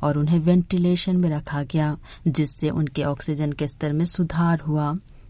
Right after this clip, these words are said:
वे हर समय सचेत और जागरूक हैं और चिकित्सीय उपचारों में सहयोग कर रहे हैं, इसलिए स्वास्थ्य की संभावित स्थिति सुरक्षित बनी हुई है। शुक्रवार सुबह वे पौध परम प्रसाद ग्रहण किए। इस समय पोप फ्रांसिस का रोम के जेमेली अस्पताल में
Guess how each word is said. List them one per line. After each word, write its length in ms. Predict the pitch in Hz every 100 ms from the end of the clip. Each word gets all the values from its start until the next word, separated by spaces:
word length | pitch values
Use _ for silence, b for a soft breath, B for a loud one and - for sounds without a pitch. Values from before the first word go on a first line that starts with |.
| 147
वे 160 | 147
हर 200 | 147 160
समय 380 | 151 - 151 147
सचेत 520 | - 147 - 160 - -
और 140 | 175 -
जागरूक 500 | 180 170 170 165 -
हैं 260 | 156 147 - B -
और 140 | 147
चिकित्सीय 600 | - 156 - 151 - 151
उपचारों 560 | 156 147 - 147 147 151
में 120 | 175
सहयोग 540 | - 180 165 170 165
कर 180 | - 151
रहे 260 | 143 156 147
हैं, 320 | 139 156 143 - -
इसलिए 320 | 151 - 151
स्वास्थ्य 500 | 147 - 147 151 -
की 120 | 147 147
संभावित 640 | - 147 147 147 147 147
स्थिति 420 | 147 - 160 -
सुरक्षित 560 | 170 - 175 170 - 165
बनी 280 | 160 147 147
हुई 240 | 147 147
है। 300 | 139 156 147 - - -
शुक्रवार 540 | - 170 - 151 147
सुबह 480 | - 156 139 160 165 - 156
वे 140 | 180
पौध 400 | 175 165 175 170
परम 340 | 180 175 170
प्रसाद 440 | 170 170 - 165 -
ग्रहण 320 | 156 143 151
किए। 380 | 143 - 156 147 - - -
इस 180 | 156 -
समय 260 | 151 151
पोप 280 | 147 151 147
फ्रांसिस 480 | - 151 147 151 -
का 120 | 160
रोम 280 | 151 147 147
के 140 | -
जेमेली 380 | 135 147 147 147
अस्पताल 540 | 147 - 147 - 143
में 140 | 151